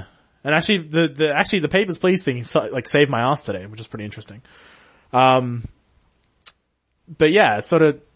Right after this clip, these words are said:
even still got some support, like, have some history with checking papers and stuff. Um, it's still, like, a game you don't wanna play when you don't have the right mindset.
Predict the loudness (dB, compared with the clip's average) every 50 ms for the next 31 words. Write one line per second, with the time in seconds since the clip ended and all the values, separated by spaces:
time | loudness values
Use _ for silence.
0 | _ _ _ _ _ _ _ _ 2 2 2 2 2 2 2 4 4 2 2 0
1 | -4 -4 -6 -4 0 0 0 0 0 -2 -6 -6 -10 _ _ _ _ _ _ _
2 | _ _ _ _ _ _ _ _ _ -10 -4 0 0 0 0 -2 -6 -8 -8 -8
3 | -10 -12 -8 -6 -6 -6 -4 -2 -2 -2 -2 -4 -2 0 -2 0 0 -4 -4 0
4 | 0 0 2 2 0 -2 -2 -4 -2 -2 -2 -2 -2 -4 _ _ _ _ _ _
5 | _ _ _ _ _ _ _ _ _ _ 0 2 4 6 6 4 4 0 -4 -8
6 | -10 -12 _ _ _ _ -4 -2 -2 0 2 4 4 4 4 2 -2 -2 0 0
7 | 0 0 -2 -2 -2 -2 -2 -2 -4 -2 -2 -2 -2 -2 -4 -4 -4 -4 -4 -4
8 | -8 -8 -8 -8 -8 -8 -10 -12 -12 -14 -14 -16 -18